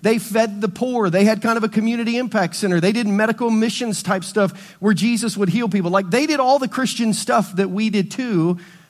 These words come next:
but they also just hung out with Jesus every day. Like, could you imagine on a Friday morning getting a text message from Jesus saying, "Hey, wanna hit up a football game tonight?" If you did, you would think, like,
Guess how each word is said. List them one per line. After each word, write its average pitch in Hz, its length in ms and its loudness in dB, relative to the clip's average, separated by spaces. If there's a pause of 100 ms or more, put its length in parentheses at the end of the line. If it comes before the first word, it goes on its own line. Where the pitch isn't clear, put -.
(120)
but 180 220 0
they 226 160 4
also 240 380 2
just 196 260 -2
hung 214 280 0
out 196 200 0
with 180 120 0
Jesus 160 420 -4
every 143 260 -4
day. 113 220 -4 (600)
Like, 214 160 0
could 233 180 -2
you 269 140 0
imagine 247 440 0
on 208 100 2
a 185 60 0
Friday 208 360 2
morning 196 360 0
getting 175 260 0
a - 20 -4
text 190 320 -2
message 165 320 -2
from 160 160 -4
Jesus 160 340 -2
saying, 170 200 0
"Hey, 185 260 2 (240)
wanna 196 220 2
hit 185 180 2
up 180 140 0
a 170 40 0
football 156 440 -2
game 123 240 -4
tonight?" 113 340 -6 (800)
If 233 220 0
you 226 100 2
did, 226 320 0
you 214 80 2
would 196 140 2
think, 208 200 0
like, 170 200 2